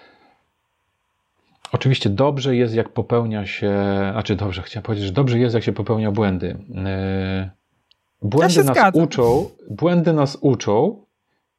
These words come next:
Speaker 1: i szybciej nas uczą niż, y, wszystkie inne rzeczy. Natomiast, y, wydaje mi się, że moją rolą jest, y, je-, jeżeli znam jakąś drogę na skróty i, i mu-, mogę uchronić od, od takiego błędu,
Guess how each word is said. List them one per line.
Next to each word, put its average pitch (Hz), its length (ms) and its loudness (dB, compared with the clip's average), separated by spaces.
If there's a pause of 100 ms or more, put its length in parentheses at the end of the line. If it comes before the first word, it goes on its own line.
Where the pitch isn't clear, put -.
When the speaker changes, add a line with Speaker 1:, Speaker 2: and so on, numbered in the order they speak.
Speaker 1:
i 135 720 0
szybciej 170 500 0
nas 113 220 -2
uczą 131 320 2
niż, 143 380 0
y, 120 340 -2
wszystkie 135 360 -6
inne 127 240 0
rzeczy. 113 260 0
Natomiast, 120 520 -2
y, 120 240 2 (480)
wydaje 131 360 -2
mi 131 80 0
się, 127 160 0
że 120 340 0 (680)
moją 139 280 2
rolą 135 300 4
jest, 123 400 -2
y, 117 360 0
je-, 110 200 -2
jeżeli 117 440 0
znam 139 500 0
jakąś 135 640 0
drogę 127 340 0
na 113 160 -2
skróty 107 600 -4
i, 110 300 -6
i 113 100 -2
mu-, 139 360 4
mogę 165 320 2
uchronić 110 720 0
od, 110 380 -8
od 110 200 -8
takiego 113 340 -2
błędu, 107 420 -2